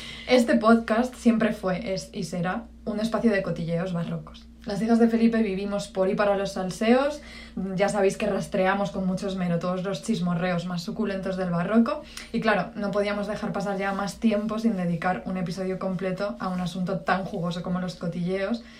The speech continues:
y el papel fundamental que tenían en la opinión pública. Vamos a empezar por una cita de mil seiscientos cuarenta,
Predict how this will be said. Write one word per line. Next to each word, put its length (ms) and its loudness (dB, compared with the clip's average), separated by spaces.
y 80 -2
el 80 0
papel 260 -2
fundamental 600 0
que 80 -4
tenían 340 0
en 80 -2
la 80 -2
opinión 340 -2
pública. 460 -2
Vamos 260 8
a 40 0
empezar 300 4
por 160 6
una 200 12
cita 360 4
de 160 2
mil 120 -4
seiscientos 520 -4
cuarenta, 460 -6